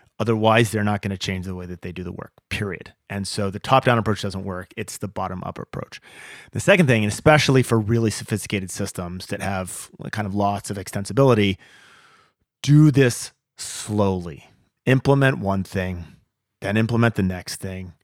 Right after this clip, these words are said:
Implement, you will learn the system and learn what it can do and what it can't do by doing that. Whereas if all of a sudden you're like,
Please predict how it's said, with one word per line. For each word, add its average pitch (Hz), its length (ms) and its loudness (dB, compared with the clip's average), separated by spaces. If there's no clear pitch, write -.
Implement, 107 480 -2
you 127 240 0
will 127 340 4
learn 127 680 4
the 120 80 0
system 92 560 -6
and 101 160 -6
learn 110 180 2
what 110 140 2
it 101 100 -2
can 101 160 -2
do 104 180 2
and 95 120 -2
what 98 100 -8
it 113 140 -12
can't 233 380 -4
do 92 380 -4
by 98 160 -2
doing 98 320 0
that. 123 300 2
Whereas 104 280 2
if 104 120 -4
all 113 100 4
of 117 80 2
a 110 60 0
sudden 107 180 0
you're 95 160 -2
like, - 80 -12